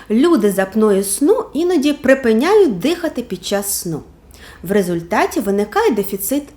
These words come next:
кисню. Внаслідок цього дефіциту люди можуть регулярно засинати протягом дня, піддаються підвищеному ризику депресії, хвороби Альцгеймера, інсульту та смерті.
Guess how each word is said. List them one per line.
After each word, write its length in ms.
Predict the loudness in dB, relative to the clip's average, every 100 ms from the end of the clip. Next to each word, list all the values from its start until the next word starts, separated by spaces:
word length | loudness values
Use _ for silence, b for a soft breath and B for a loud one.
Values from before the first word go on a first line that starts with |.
| -20
кисню. 480 | -8 -6 -6 -10 -14 -16 -20 -20 B B B B
Внаслідок 680 | 2 4 2 0 0 -2
цього 380 | -2 0 2 2
дефіциту 680 | 0 -2 -4 -4 -2 0 0
люди 300 | 0 0 2
можуть 480 | 0 0 -4 -6 -12 -20 -10
регулярно 720 | -4 -2 0 0 0 -2 -2
засинати 640 | -2 -4 -2 0 0 -2 -4
протягом 480 | -6 -6 -6 -8 -8
дня, 300 | -6 -6 -8 -16 B B B B
піддаються 640 | -2 2 2 2 0 -2
підвищеному 840 | -2 -4 -2 -2 -2 -2 0 2 2
ризику 400 | 2 0 -6 -8
депресії, 720 | -8 -6 -2 -2 -2 -2 -2 -4 B B
хвороби 480 | -6 0 2 2 0
Альцгеймера, 800 | -2 -4 -4 -2 2 2 2 -2 -8 -6
інсульту 720 | -2 -2 -2 -4 -2 -2 -4 -10 -14 -20
та 120 | -12
смерті. 680 | -8 -4 -2 -2 -4 -12 -14